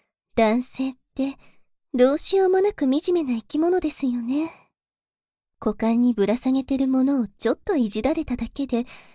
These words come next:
私のような小娘の言いなりになってしまうんですから。そもそも、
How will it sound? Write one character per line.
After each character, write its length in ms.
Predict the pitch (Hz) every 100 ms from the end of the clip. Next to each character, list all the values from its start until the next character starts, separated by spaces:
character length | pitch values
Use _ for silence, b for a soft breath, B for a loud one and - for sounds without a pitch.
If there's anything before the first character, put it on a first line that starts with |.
| B B -
私 400 | 269 254 - 330
の 140 | 330
よ 160 | 330 339
う 40 |
な 140 | 247
小 180 | - 240
娘 360 | 247 320 339 277
の 100 | 208
言 280 | 185 208 247
い 40 |
な 140 | 349
り 100 | 370
に 120 | 392 392
な 120 | 427
っ 40 |
て 120 | -
し 160 | 370 277
ま 140 | 277
う 80 | 294
ん 40 | 294
で 120 | 285
す 100 | -
か 140 | 254
ら。 260 | 247 - _ _ _ _ _ _ _ _ _ _ _ _
そ 200 | - 202
も 140 | 277
そ 160 | 254 226
も、 220 | 208